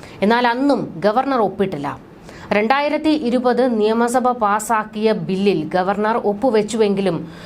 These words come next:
കോവിഡ് വ്യാപനം മൂലം മറ്റൊരു ഓർഡിനൻസ് ഇറക്കി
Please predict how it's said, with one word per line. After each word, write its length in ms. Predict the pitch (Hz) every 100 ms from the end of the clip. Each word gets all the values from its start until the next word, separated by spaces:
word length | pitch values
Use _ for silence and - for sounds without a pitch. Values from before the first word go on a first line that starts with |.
| -
കോവിഡ് 300 | - 240 269
വ്യാപനം 720 | 220 214 220 233 247 247 240
മൂലം 360 | 214 208 214 247
മറ്റൊരു 340 | 214 226 240
ഓർഡിനൻസ് 580 | 220 208 226 226 226 226
ഇറക്കി 440 | 202 202 202 165